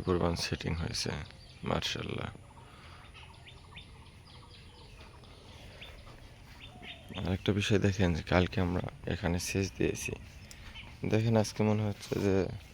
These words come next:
কিছু বোঝা যাচ্ছে না। উম, মানে মাটি কিন্তু ভেজা ভেজা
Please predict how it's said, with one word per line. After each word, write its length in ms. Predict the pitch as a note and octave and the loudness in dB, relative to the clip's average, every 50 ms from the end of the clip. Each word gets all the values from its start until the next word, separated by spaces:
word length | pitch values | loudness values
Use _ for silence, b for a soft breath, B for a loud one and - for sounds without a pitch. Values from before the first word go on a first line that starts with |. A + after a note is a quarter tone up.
| - - - | -16 -12 -10
কিছু 180 | - - G#2 G#2 G2 | -4 2 2 2 6
বোঝা 200 | - G#2 G2+ G2 G2 F2+ | 6 8 10 10 10 10
যাচ্ছে 260 | D#2 - - - - - - | 8 6 0 -4 -4 -4 -6
না। 60 | - - - - - B B B B B B B B B B B B B - - - - - G2+ | -8 -10 -14 -16 -16 B B B B B B B B B B B B B -16 -16 -12 -6 -2 0
উম, 140 | G#2 F#2+ - - - - F#2+ F#2+ F#2+ F2+ F2 F2 E2+ E2+ F2+ | 0 0 -2 -4 -8 -8 -6 -4 -2 -2 -2 0 0 0 0
মানে 200 | F#2 F2 F2+ F#2+ F2 - - - F2 F#2 F#2 | 0 0 2 2 0 0 -2 -2 2 4 4
মাটি 220 | F#2+ F#2+ - A2+ G#2 | 4 4 2 2 4
কিন্তু 160 | G#2+ G2+ F2+ F2 F#2+ | 4 2 2 2 2
ভেজা 220 | G2+ G2 F#2 G2 F#2+ F2 | 2 4 4 4 2 2
ভেজা 200 | F2+ F2 E2+ | 0 -2 -2